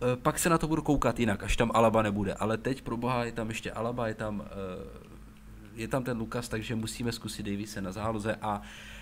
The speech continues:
dobře někdo poznamenal, nějaký fanoušek, když jsme mi nedávali jedenáctku, eh,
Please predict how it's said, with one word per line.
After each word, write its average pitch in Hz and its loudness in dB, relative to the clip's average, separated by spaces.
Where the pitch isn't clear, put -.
dobře 127 2
někdo 143 2
poznamenal, 127 0
nějaký 123 0
fanoušek, 123 -2
když 113 -8
jsme 113 -4
mi 113 2
nedávali 110 2
jedenáctku, 110 -2
eh, - -10